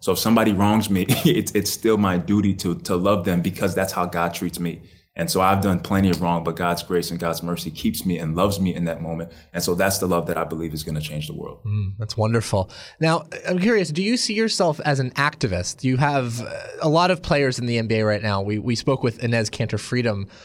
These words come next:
Speaker 2: a few weeks ago. Do you see yourself in that same vein as sort of an activist?
Speaker 1: You know, I, I don't know. I, I, I wouldn't call myself an activist. I don't, I don't think I take on that right. I think, I think I'm just a Christian,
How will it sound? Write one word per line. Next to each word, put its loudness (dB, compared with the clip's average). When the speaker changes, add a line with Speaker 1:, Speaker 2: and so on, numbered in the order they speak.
Speaker 2:
a -2
few 0
weeks 0
ago. 2
Do -2
you 2
see -2
yourself 2
in -2
that -4
same 0
vein 0
as 0
sort -2
of -2
an -4
activist? -4
Speaker 1:
You 8
know, 8
I, 4
I 4
don't 6
know. 8
I, 6
I, 6
I 4
wouldn't 4
call 0
myself 4
an 0
activist. 0
I 2
don't, 2
I 0
don't 2
think -2
I 0
take -2
on 0
that -2
right. 0
I -2
think, -4
I -2
think -2
I'm 0
just -2
a -4
Christian, -4